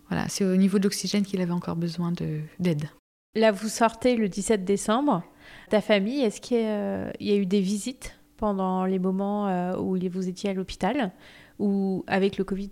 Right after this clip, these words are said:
Speaker 2: où il n'y avait pas le droit ? Et je suppose qu'après, ce fut Noël, ça devait être une grande joie pour tout le monde.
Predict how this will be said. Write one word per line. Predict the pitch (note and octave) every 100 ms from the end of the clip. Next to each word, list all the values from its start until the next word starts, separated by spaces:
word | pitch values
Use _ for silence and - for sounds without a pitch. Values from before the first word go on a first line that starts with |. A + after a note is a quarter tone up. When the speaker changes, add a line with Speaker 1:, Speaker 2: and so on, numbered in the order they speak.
| F#3+
Speaker 2:
où | F3+
il | E3+
n'y | F#3
avait | F3 F3
pas | F3
le | E3
droit ? | D#3+ - B3+ - - - - -
Et | F#3+ F#3 F3+ F3 E3+ F3
je | -
suppose | F#3 G#3 -
qu'après, | - F#3+ F3+ F3 - G3+
ce | - - - -
fut | E3+ -
Noël, | F3+ E3+ G3+ B3 G3 - - _
ça | - F3+
devait | F3 F3
être | F#3 - -
une | G3+ F3+
grande | - F#3+
joie | F#3+ G3
pour | G3
tout | - -
le | F#3+
monde. | C4